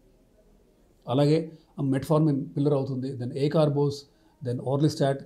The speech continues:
ఇలా ఈ combination of మందులు plus ఓహో-, ఇంకోవైపు diet, exercise కనుక మీరు చేస్తే ఖచ్చితంగా మనం diabetes remission వైపు పేషెంట్‌ని మనం, ఆ, you know, help చేయగలం, నెట్టగలం. అంటే ఇది ఒక స్పెక్ట్రమ్. ఒకవైపు పే-, మనకి,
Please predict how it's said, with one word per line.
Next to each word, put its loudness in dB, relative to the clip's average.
ఇలా 6
ఈ 4
combination 6
of 2
మందులు 2
plus -4
ఓహో-, -4
ఇంకోవైపు 2
diet, -4
exercise -8
కనుక -8
మీరు -8
చేస్తే -2
ఖచ్చితంగా 2
మనం -2
diabetes 0
remission -2
వైపు -4
పేషెంట్‌ని -6
మనం, -10
ఆ, -8
you -6
know, -6
help -2
చేయగలం, -4
నెట్టగలం. 0
అంటే 4
ఇది 6
ఒక 2
స్పెక్ట్రమ్. 2
ఒకవైపు 4
పే-, -4
మనకి, -4